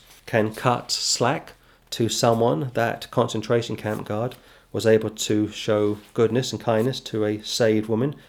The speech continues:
Uh, Goering's brother was also, uh, very good at saving Jews during World War Two, not so well known. And Goering's brother, Albert Goering, uh, was always, uh, stepping in to rescue the Jews. And of course the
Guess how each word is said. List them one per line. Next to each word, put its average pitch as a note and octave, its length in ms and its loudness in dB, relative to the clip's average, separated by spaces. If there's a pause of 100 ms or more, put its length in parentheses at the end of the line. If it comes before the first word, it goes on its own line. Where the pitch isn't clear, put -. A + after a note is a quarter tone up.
(160)
Uh, G2+ 240 0
Goering's A#2+ 520 6
brother D3+ 380 2 (400)
was G2+ 160 0
also, A2+ 580 2 (400)
uh, F#2 240 -4
very G2+ 460 0 (260)
good C#3+ 240 10
at - 140 0
saving C3 400 4
Jews F3+ 540 -2 (100)
during G#2 260 2
World G2+ 260 2
War G2+ 120 -2
Two, B2 400 0 (120)
not A2 200 -4
so A2+ 100 -2
well G#2+ 180 4
known. A#2 360 2 (440)
And G2+ 200 -4
Goering's A2+ 400 8
brother, A#2+ 500 2
Albert A2 540 2
Goering, A#2 460 2 (340)
uh, G2+ 240 0
was G#2 120 2
always, C3 520 2
uh, G1+ 360 -6
stepping A2+ 460 -2
in C3+ 240 0
to A2 200 -4
rescue A2 280 -2
the G#2 120 -8
Jews. A2+ 440 -2
And G#2 80 -2
of G#2 80 -10
course G#2+ 240 -2
the G#2+ 240 -6